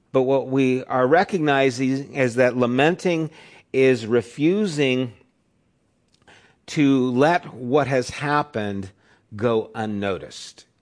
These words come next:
Even though it might be silent, it won't stay silent, and it will give a name to whatever has hurt us, whatever is unjust, whatever we find unacceptable.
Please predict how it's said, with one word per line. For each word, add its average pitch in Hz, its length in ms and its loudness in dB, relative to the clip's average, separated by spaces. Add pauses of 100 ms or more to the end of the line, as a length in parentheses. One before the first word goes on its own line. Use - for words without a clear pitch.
(100)
Even 175 380 -2
though 170 200 6
it 151 80 4
might 151 260 2
be 139 140 2
silent, 127 760 0 (640)
it 120 200 -4
won't 139 320 2
stay 156 420 2
silent, 87 800 -6 (540)
and 123 160 -2
it 120 140 -2
will 117 160 -2
give 151 320 2
a 143 100 -4
name 127 640 0
to 120 220 -2
whatever 131 640 4
has 104 300 -8
hurt - 380 0
us, 143 520 0
whatever 104 420 -6
is 98 160 -6
unjust, 98 720 -4 (380)
whatever 151 460 -2
we 131 160 -4
find 120 680 -6
unacceptable. 98 920 -12